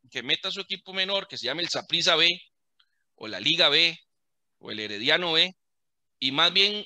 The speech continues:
más bien cuidado si no tiene que invitar a los tres.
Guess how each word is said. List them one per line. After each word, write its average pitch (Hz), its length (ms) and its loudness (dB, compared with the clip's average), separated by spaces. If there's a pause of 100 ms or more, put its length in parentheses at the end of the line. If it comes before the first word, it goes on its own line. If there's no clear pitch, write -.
(280)
más 165 200 2
bien 202 160 0
cuidado 196 280 2
si 202 80 2
no 208 100 -2
tiene 202 180 0
que 208 80 -8
invitar 165 300 -2
a 190 40 2
los 185 220 -2
tres. - 600 -2